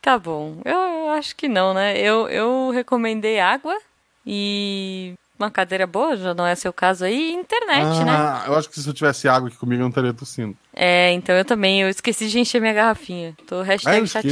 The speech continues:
Speaker 1: chateada aqui, eu
Speaker 2: Eu
Speaker 1: também.
Speaker 2: tava aqui, eu tava aqui, de repente piscou uma mensagem. "Vamos, Guaxa", eu, "Claro."
Speaker 1: <laughs> Tô pronto.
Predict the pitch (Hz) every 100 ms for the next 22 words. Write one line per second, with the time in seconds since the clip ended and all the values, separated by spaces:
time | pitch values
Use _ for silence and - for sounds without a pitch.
0 | 147 175 - - 190 190 196 285 147 151
1 | - 156 180 170 160 156 170 165 170 156
2 | 147 - 156 151 143 - 123 104 - _
3 | - 135 202 226 180 139 120 - 101 104
4 | 147 208 - - 240 247 220 - - 226
5 | 165 160 247